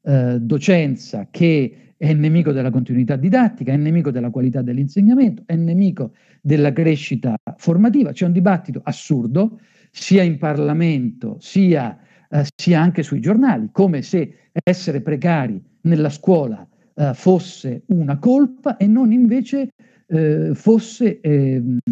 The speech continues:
ehm, colpa de-, de-, di un'ingiustizia, cioè di un sistema ingiusto che produce, produce precariato, si brandisce l'ipocrisia del, del merito, eh, per invece arrivare,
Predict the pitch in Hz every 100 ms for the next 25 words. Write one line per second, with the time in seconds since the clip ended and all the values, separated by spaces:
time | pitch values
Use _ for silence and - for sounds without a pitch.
0 | 113 _ _ - 135 123 110 117 117 120
1 | 123 120 220 214 214 262 151 185 160 143
2 | 208 165 151 151 147 240 220 220 233 -
3 | 330 190 - 123 98 - _ - 262 165
4 | 220 196 220 311 262 202 202 294 - 143
5 | 226 226 - 240 220 311 285 - 131 110
6 | - _ _ _ 185 190 294 - 151 143
7 | 131 131 120 104 - 147 - 226 143 175
8 | 185 196 240 - - 123 131 135 120 135
9 | - - 202 147 107 - 127 120 117 113
10 | _ - 147 151 160 160 147 185 247 247
11 | - _ _ - 151 151 147 196 196 196
12 | 196 175 202 220 180 208 214 247 240 -
13 | 170 165 - 214 202 190 208 262